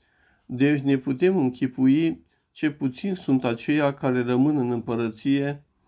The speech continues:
încă de la judecata particulară, pentru veșnicia nesfârșită. Toți ceilalți, deși credincioși, care dacă nu s-au curățit prin pocăință de păcatele lor, de mândria lor, de slava lor deșartă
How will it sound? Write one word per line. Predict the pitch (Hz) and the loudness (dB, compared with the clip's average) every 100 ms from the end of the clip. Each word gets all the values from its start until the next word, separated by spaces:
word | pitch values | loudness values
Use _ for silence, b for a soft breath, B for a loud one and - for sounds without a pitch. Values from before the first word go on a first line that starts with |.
| _ - | _ 0
încă | 156 180 175 | 2 2 0
de | 135 | -2
la | 127 127 | 0 0
judecata | 131 123 120 139 139 113 | -2 -2 -2 -2 -2 -4
particulară, | 117 110 - 113 113 113 139 143 139 139 _ _ _ _ | -4 -6 -6 -6 0 2 2 2 -4 -6 _ _ _ _
pentru | 139 139 135 | -2 -2 -2
veșnicia | 123 131 120 123 120 147 135 | 0 0 2 -4 0 0 2
nesfârșită. | 127 117 - 117 107 - 117 - - _ _ _ _ _ _ _ | 0 -2 -6 -8 -8 -12 -10 -12 -14 _ _ _ _ _ _ _
Toți | - 190 226 | 0 0 0
ceilalți, | - 160 151 165 160 | -2 0 2 0 -2
deși | 160 139 - | -2 -2 -2
credincioși, | 165 143 135 135 127 127 151 160 160 | -4 -2 2 2 2 0 0 0 -4
care | - 123 120 | -2 0 0
dacă | 123 123 131 | 0 0 0
nu | 175 | 0
s-au | 208 151 | 0 -2
curățit | 143 139 131 127 165 160 | -2 -2 -2 0 -6 -2
prin | 139 | -2
pocăință | 131 127 131 135 175 175 | -2 -4 2 2 0 -4
de | 120 123 | -4 -2
păcatele | 120 117 139 151 139 123 | -4 -4 -2 -2 -6 -6
lor, | 120 131 147 147 _ _ _ _ | -2 0 -2 -4 _ _ _ _
de | - 123 | -4 2
mândria | 147 143 139 156 196 170 | 4 4 2 0 0 0
lor, | 123 127 123 | 2 0 0
de | 107 127 | -2 -4
slava | 127 143 135 156 139 | -4 -2 -2 0 0
lor | 131 147 | 0 -2
deșartă | 127 113 - 147 160 - - 110 | -4 -6 -2 0 0 -4 -6 -6